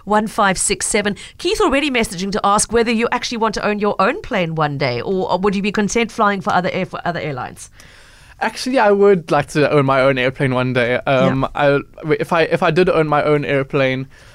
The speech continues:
Speaker 2: um, it would be a lot nicer to fly, because when you fly bigger airplanes, you often miss that feeling of flying a much smaller,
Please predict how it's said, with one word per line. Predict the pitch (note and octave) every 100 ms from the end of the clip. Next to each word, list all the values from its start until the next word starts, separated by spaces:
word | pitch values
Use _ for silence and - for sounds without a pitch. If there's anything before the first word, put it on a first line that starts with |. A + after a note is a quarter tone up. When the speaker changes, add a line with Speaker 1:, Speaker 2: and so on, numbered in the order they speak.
| -
Speaker 2:
um, | C#3+ C3+ C3+
it | D3
would | D#3
be | D#3
a |
lot | C#3+ D3 - -
nicer | D#3 B2+ C#3 C#3+ D3
to | C#3
fly, | - D3+ C#3+ D3+
because | D3 D3+ C3 B2+
when | C3+
you | C3+
fly | D3+ C3+
bigger | C3 C#3 C#3+
airplanes, | D3 C#3+ D#3 D3+ C#3+
you | C#3+
often | D#3+ C#3
miss | C3+ C#3
that | C#3+
feeling | - D3 C#3
of | C3
flying | - D3 C3+
a |
much | C3 C3
smaller, | - D#3+ C3+ B2+ B2+